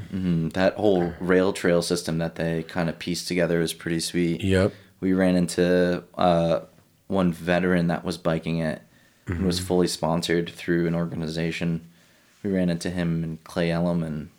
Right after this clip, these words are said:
Speaker 1: he said it was phenomenal. I mean, you know, you're not climbing anything that's more than four percent.
Speaker 2: Yeah, yeah, yeah, yeah.
Speaker 1: <laughs> You know, it's a pretty fast trip, but, you know, you gotta remember to go west to east.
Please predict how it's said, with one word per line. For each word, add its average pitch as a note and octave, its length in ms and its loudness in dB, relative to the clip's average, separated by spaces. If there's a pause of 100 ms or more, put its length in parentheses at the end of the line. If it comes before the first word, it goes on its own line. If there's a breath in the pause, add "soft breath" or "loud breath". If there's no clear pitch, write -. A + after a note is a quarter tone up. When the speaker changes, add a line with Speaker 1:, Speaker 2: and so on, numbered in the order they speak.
(180)
Speaker 1:
he - 80 -20
said F#2+ 140 -4
it D#2+ 40 -4
was - 160 -8 (260)
phenomenal. D#2+ 640 -4
I C#2+ 60 -8
mean, D#2 280 -6 (1080 soft breath)
you E2+ 100 -8
know, E2 140 0
you're F2+ 120 0
not F2+ 220 2
climbing F2+ 380 -2
anything E2+ 380 -4
that's D2+ 200 -6
more E2+ 220 -2
than D#2+ 280 -6 (300)
four F2+ 240 -4
percent. E2+ 520 -2 (180)
Speaker 2:
Yeah, F2+ 260 -2 (160)
yeah, F#2+ 200 4
yeah, F#2 260 2
yeah. F#2 260 2 (140)
Speaker 1:
<laughs> - 140 -12
You B2+ 80 4
know, G#2+ 140 4
it's F#2 120 0
a - 40 -10
pretty A#2+ 240 2
fast G2 440 -2
trip, F#2+ 300 0
but, - 240 -10 (600 soft breath)
you - 100 -12
know, D#2 60 -6
you F2 60 -2
gotta F2+ 180 0
remember E2+ 280 -2
to E2+ 60 -2
go E2+ 460 0 (120)
west F2+ 280 0
to - 120 -10
east. E2+ 440 -4